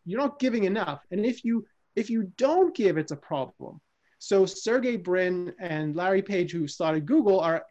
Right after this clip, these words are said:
M I A, missing in action. So what they have against them is they didn't try to, to, they're not giving anything. So what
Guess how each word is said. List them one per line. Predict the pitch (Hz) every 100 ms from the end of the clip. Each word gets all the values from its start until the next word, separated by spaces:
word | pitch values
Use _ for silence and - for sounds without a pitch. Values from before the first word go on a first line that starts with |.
| _
M | 214 226
I | 220 208
A, | 170
missing | 151 220 277 214
in | 180
action. | 170 - -
So | - 185 170 139 147 -
what | 226 220
they | 247
have | 269 285 285
against | 185 180 175
them | 180
is | 180
they | 208 214 -
didn't | 320 359 330 220 _ _ _
try | - 185
to, | 175 147 - -
to, | 165 151 -
they're | 160 196
not | 285 320
giving | 214 190 185
anything. | 175 147 131 147 - _ _ _ _
So | - 226 214
what | 190 247